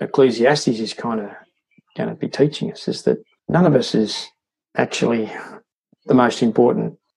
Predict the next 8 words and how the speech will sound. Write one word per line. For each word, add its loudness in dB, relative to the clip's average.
person 2
in, -6
in -2
our -6
kids' -6
lives, -6
you 0
know. -6